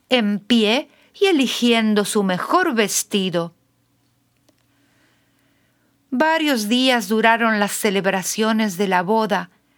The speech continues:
en todo el reino, y la joven pareja comenzó una nueva vida que prometía muchas alegrías. Pero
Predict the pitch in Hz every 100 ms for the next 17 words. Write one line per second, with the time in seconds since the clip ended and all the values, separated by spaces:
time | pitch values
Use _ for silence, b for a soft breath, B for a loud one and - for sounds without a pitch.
0 | _ _ _ - 214 196 190 330 294 190
1 | 175 180 269 240 190 175 165 _ b b
2 | b 233 208 180 226 262 277 277 294 302
3 | 262 202 - 202 B B B - 339 254
4 | 233 214 311 320 285 - 226 208 202 214
5 | 262 302 294 254 269 262 202 165 b b
6 | b - 285 247 240 208 208 - 277 254
7 | 208 180 b b - 226 240 233 190 170
8 | - - - 208 196 185 185 175 139 156
9 | - - _ _ _ _ _ _ _ _
10 | _ _ _ _ _ _ _ _ _ _
11 | _ _ _ _ _ _ _ _ _ _
12 | - 262 233 202 185